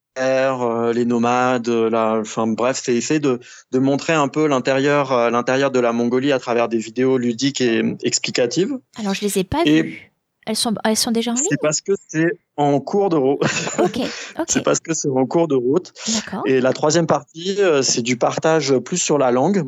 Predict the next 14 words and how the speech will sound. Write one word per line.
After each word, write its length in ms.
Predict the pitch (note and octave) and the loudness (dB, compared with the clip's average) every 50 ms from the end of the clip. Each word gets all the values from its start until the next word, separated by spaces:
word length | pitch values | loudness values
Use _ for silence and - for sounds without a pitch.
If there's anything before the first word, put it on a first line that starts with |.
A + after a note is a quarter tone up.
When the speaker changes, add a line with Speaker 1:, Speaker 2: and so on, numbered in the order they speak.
| - _ _ _ _ _ - - - | -6 _ _ _ _ _ -20 -20 -14
Speaker 1:
Donc, 360 | - A2+ B2+ B2+ C3+ C3 - | -6 -2 0 2 2 2 0
euh, 640 | C#3+ C3 B2+ A#2+ A#2+ B2 B2 A#2+ A#2+ A#2+ A#2+ A#2+ A#2+ | 0 0 0 0 -2 -2 0 2 2 4 4 2 2
je 140 | A2+ - - | 0 0 0
donne, 320 | C3+ C3 B2+ C#3 C#3+ - | 0 0 2 0 -2 -2
j'ai, 340 | - A#2 - A#2+ C3 C3+ - | -4 -4 -2 0 0 0 0
j'ai 140 | C3 A#2 B2 | 0 0 0
pas 180 | A#2+ - E3+ F3+ | 0 2 0 0
vocation 760 | E3 D3+ D#3 D3+ D3+ - D#3 D3+ C#3+ - - D#3 D#3 D#3 D#3 | 2 0 0 -2 0 0 -2 0 0 -2 -2 0 0 2 2
à 60 | C3+ B2 | 2 2
être 140 | B2 A#2+ - | 0 -2 -4
prof 320 | - - C#3 C#3 C#3 - | -4 -2 -2 -2 -2 -2
de 80 | B2+ B2+ | -2 -2
langue 340 | A#2+ A2 A2+ B2 B2 B2 A2+ | 0 0 0 0 0 0 0
mongole. 440 | A#2+ B2 A#2+ A#2+ C3+ E3 G3+ A#3 | 0 2 2 2 2 0 0 -2